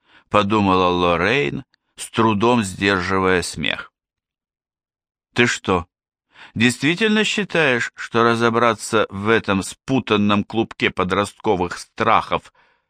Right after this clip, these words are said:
так просто?» — удивилась она. Неужели Адам действительно ждал, что мать и дочь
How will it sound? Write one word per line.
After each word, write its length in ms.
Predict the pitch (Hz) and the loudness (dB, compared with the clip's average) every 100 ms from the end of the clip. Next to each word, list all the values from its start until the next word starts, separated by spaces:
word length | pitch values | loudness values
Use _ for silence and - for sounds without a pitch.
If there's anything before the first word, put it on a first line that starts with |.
| _ _ | _ _
так 220 | - 92 - | -2 -2 -2
просто?» — 580 | - 87 62 - - 160 - _ _ _ _ _ _ _ | -4 -2 -2 -6 -8 -10 -10 _ _ _ _ _ _ _
удивилась 640 | 120 120 123 120 107 107 107 | -2 0 2 2 0 -2 -4
она. 320 | 104 98 - _ _ _ _ _ _ _ _ _ _ - | -6 -6 -12 _ _ _ _ _ _ _ _ _ _ -10
Неужели 680 | 76 78 78 98 160 165 165 | -6 -6 -4 -2 -2 -2 -4
Адам 520 | - 135 123 95 87 85 | -2 0 0 0 0 0
действительно 840 | 92 - - 113 - 90 90 87 | -2 -4 -6 -6 -2 -2 0 -2
ждал, 380 | 80 95 98 82 | -4 -2 0 0
что 280 | - - 92 | -4 -4 -2
мать 360 | 95 90 82 | 0 0 -2
и 80 | 78 | -8
дочь 440 | 76 120 131 - | -4 -4 -4 -8